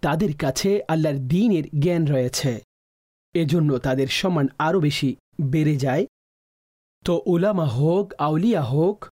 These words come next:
আমাদের কাছে আমাদের দ্বীনের ভিত্তি হচ্ছে আদব বজায় রাখা। তো এই বিষয়গুলো অবশ্যই খেয়াল রাখতে হবে। নবী করিম আলাইহিস সালামের প্রতি কেউ কোনো একবার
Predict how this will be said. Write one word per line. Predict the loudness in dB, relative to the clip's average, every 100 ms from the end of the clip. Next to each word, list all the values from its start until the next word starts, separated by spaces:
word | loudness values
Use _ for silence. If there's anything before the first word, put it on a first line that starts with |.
| -4
আমাদের | -2 0 0 -2
কাছে | -2 -2 0
আমাদের | 0 0 0
দ্বীনের | 0 0 0
ভিত্তি | 0 -2 -2 0
হচ্ছে | 0 -2 -4 -2 -4 -6 _
আদব | -2 0 0
বজায় | 0 0 0
রাখা। | 0 -2 -4 -6 _ _ -6
তো | -2
এই | 0
বিষয়গুলো | 0 0 0 0 0 0
অবশ্যই | 0 -2 -2 -2
খেয়াল | 0 0 2
রাখতে | 0 -2
হবে। | -2 0 -2 -4 -10 _ _ _ _ -2
নবী | 0 0
করিম | 0 0
আলাইহিস | 2 0
সালামের | 0 0 0 0
প্রতি | -2 -2 0 -2
কেউ | -2 -2 -2
কোনো | 0 0
একবার | 0 -2 -2 -2